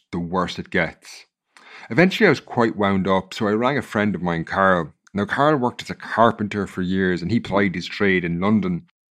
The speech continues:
And I figured, given that was a pretty hectic working environment, that Carl would be pretty unforgiving when I said I thought I had writer's block. I thought he'd just tell me to cop on and get on with it, and that he couldn't say he had carpenter's block when he was going to building sites in London.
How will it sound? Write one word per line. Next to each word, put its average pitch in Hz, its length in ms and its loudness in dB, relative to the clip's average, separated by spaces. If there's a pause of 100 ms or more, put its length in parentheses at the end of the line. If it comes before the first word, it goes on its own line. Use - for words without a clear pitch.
(340)
And 117 80 -2
I 143 60 6
figured, 127 440 0
given 107 260 -2
that 104 120 2
was 104 120 -6
a 101 60 -4
pretty 131 320 -4
hectic 110 460 -4
working 101 320 2
environment, 92 640 0 (260)
that 113 140 -8
Carl 143 520 0
would 104 120 -10
be 98 100 -2
pretty 135 420 -2
unforgiving 92 640 0
when 92 120 -4
I 104 80 2
said 101 280 -2
I 87 80 0
thought 90 280 -2
I 90 60 -2
had 87 180 0
writer's 90 360 -2
block. 90 380 -2 (520)
I 170 80 8
thought 143 300 2
he'd 113 200 -6
just - 300 -4
tell 104 160 0
me 98 120 2
to 92 100 -10
cop - 360 -4
on 92 380 2
and 95 100 -4
get 98 140 2
on 113 220 4
with 92 100 -4
it, 82 140 -8 (600)
and 98 100 -4
that 92 100 -4
he 131 180 -2
couldn't 101 280 0
say 92 220 -2
he 117 240 -2
had 120 160 4
carpenter's - 600 -6
block 87 400 -2
when 85 100 -6
he 104 100 -2
was 95 140 -4
going 92 220 -2
to 87 80 -16
building 90 360 -2
sites 87 300 -4
in 87 100 -4
London. 95 440 2